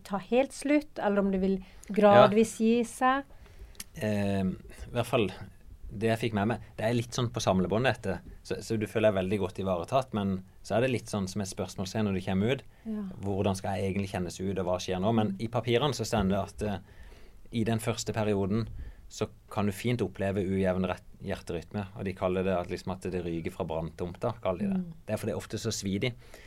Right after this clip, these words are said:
Speaker 1: Ja.
Speaker 2: Eh, men de er jo inne og fysisk gjør skade på hjertet. De lager
Speaker 1: Mm.
Speaker 2: arr på hjertet,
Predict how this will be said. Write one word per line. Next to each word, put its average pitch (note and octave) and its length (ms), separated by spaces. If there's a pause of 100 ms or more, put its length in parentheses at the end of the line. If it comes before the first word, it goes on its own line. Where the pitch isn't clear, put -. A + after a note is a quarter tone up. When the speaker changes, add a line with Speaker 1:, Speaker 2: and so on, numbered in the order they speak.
(180)
Speaker 1:
Ja. G3+ 140 (180)
Speaker 2:
Eh, F#2+ 400
men G#2+ 160
de A2 80
er A#2 80
jo B2 100
inne G#2+ 160
og G#2 80
fysisk - 560
gjør G2 220
skade F#2 480
på G#2+ 80
hjertet. G#2 480
De F#2+ 80
lager F#2 240
Speaker 1:
Mm. G#3+ 80
Speaker 2:
arr G#2 240
på G#2 80
hjertet, A#2 400